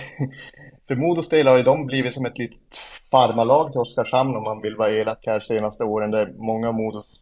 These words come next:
bästa spelare i Hockeyallsvenskan har värvats av Oskarshamn och de har skickat lite spelare däremellan, men nu är de ju på samma spelplan.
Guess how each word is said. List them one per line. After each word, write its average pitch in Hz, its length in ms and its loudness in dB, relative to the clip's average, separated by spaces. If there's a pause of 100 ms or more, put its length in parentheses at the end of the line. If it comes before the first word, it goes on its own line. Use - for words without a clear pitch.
(140)
bästa 110 500 2
spelare 107 400 0
i 101 40 -4
Hockeyallsvenskan 107 800 -4
har 98 340 -4 (720)
värvats 110 560 4
av 107 120 -2
Oskarshamn 104 680 -4
och - 100 -10 (420)
de 117 80 -8
har 110 80 -6
skickat - 340 -8
lite 107 180 -10
spelare 107 600 0 (100)
däremellan, 107 600 -2
men 110 80 -8
nu 117 120 -6
är 113 40 -6
de 107 140 -6
ju 104 80 -10 (500)
på - 80 -8
samma 117 320 6
spelplan. 107 760 2